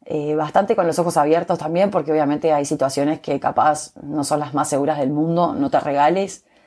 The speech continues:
Pero me di cuenta que mucha gente viaja sola.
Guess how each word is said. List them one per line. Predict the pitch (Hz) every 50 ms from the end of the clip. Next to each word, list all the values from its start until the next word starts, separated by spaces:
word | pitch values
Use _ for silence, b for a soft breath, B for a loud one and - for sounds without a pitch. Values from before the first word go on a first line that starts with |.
| b b b b b b b b b b _ _ _ _ _ _ _ _ _
Pero | - 175 170 170 170 175 175 170 170 165 165 165 165 165 165
me | 165 170 196
di | 208
cuenta | - 208 202 - 226 208
que | - 165 165 156 151 151 147 -
mucha | - 170 214 226 214 - - 160
gente | 139 - - 147 143 135 135
viaja | 127 127 135 - - 131
sola. | - - 139 139 135 135 143 151 - - -